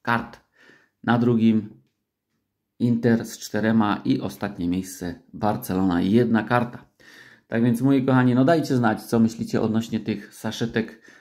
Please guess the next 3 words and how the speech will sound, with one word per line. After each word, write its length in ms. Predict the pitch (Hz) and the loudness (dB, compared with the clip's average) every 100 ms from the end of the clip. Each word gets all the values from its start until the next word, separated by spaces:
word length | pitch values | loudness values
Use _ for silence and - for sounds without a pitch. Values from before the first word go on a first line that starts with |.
| - | -8
bonusowych, 800 | 98 120 120 117 113 110 107 - 101 | 0 2 2 2 2 2 0 -2 -10
gdzie 520 | 95 92 104 101 101 | -6 0 2 2 -2
można 680 | 98 101 104 104 101 95 | -2 -2 0 0 2 2